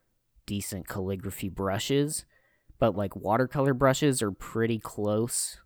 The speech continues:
to the same, like, texture, I guess. So I got the, you know, fresh set of watercolor brushes and some paint, and, or not paint, but ink,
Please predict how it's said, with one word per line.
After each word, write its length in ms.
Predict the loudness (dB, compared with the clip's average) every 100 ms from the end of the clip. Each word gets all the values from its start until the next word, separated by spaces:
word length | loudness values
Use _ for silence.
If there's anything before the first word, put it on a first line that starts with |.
| _ _ _ -12
to 680 | -4 0 2 0 0 -4 -6 -16 _ _ _ _ _ _ _ _ _ _ _ _ -6
the 80 | -2
same, 320 | 0 0 -2
like, 220 | -6 -8
texture, 580 | -8 -8 -8 -4 -4 -4
I 100 | -4
guess. 440 | -2 0 -2 -6 -16 _ _ _ _ _ _ _ _ _ _
So 140 | 0 4
I 60 |
got 200 | 4 4
the, 120 | 2
you 240 | -2 -2 -4
know, 60 |
fresh 360 | -2 0 2 2
set 160 | -2 -2
of 80 |
watercolor 560 | 0 0 0 0 -2 -4
brushes 580 | -2 -2 -2 -4 -4 -6
and 160 | -8
some 160 | -8 -8
paint, 420 | -8 -6 -6 -8
and, 220 | -10 -12 -12 _ _ -6
or 60 |
not 180 | -6 -6
paint, 340 | -8 -8 -10 -10
but 160 | -10 -8
ink, 420 | -8 -8 -10 -18